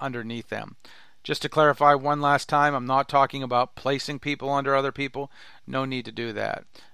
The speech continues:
We're talking about chasing other people's contacts,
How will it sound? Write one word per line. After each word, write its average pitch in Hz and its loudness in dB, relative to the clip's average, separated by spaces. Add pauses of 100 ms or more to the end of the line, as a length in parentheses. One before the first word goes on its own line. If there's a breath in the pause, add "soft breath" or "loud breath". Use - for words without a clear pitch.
(100)
We're 117 -6
talking 131 2
about 113 -2
chasing 139 -4
other 127 -2
people's 123 -10
contacts, 120 -2